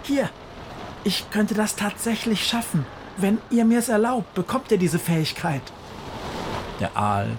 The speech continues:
zuckt mit dem Schwanz. „Ich muss das erst besprechen“, sagt er und taucht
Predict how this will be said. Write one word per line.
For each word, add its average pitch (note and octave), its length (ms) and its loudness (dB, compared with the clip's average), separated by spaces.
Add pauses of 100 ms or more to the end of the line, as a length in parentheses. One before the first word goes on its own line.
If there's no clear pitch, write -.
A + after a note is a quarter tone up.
(120)
zuckt - 420 -6
mit G#2 180 -2
dem G#2+ 120 -4
Schwanz. G2+ 680 -4 (540)
„Ich A3+ 160 4 (280)
muss A#3 200 2
das G#3+ 180 4
erst - 360 -4
besprechen“, G#3 680 0 (640)
sagt G2+ 360 -2
er A#2+ 240 2
und D3+ 400 0
taucht - 500 -2